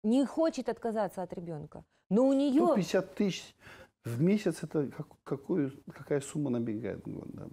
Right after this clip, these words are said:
Speaker 2: огромная сумма.
Speaker 1: Вот вы себе представьте, а, есть у нас детки, а, которые рождаются с Д Ц П, с глухотой, слепотой,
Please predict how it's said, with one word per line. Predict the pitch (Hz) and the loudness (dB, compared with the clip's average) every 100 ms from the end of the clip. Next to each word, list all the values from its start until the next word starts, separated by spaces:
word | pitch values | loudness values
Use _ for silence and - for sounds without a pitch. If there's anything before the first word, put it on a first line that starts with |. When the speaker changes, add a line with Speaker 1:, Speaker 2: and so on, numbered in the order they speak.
| - | -12
Speaker 2:
огромная | - 85 82 - | -10 -10 -10 -12
сумма. | - - - - _ - - - _ _ - | -14 -18 -18 -20 _ -20 -20 -20 _ _ -4
Speaker 1:
Вот | 320 | 0
вы | 330 | 0
себе | 311 | 0
представьте, | 262 262 196 180 156 - _ | -4 -4 -4 -6 -10 -14 _
а, | 214 214 | -2 0
есть | 196 285 359 | 2 2 2
у | |
нас | 254 202 | 0 0
детки, | 226 294 240 214 - | -2 -2 -2 -4 -2
а, | 214 196 180 | -2 0 0
которые | 220 214 262 | 0 -2 0
рождаются | 202 233 214 | 0 -2 -4
с | |
Д | 185 214 | -6 -6
Ц | 214 | -6
П, | - 233 233 - | -4 -2 0 -2
с | 214 - - 220 | -6 -10 -10 -6
глухотой, | 208 233 240 - 220 | -4 -4 -4 0 0
слепотой, | 208 240 233 - 233 | 0 -4 -4 0 0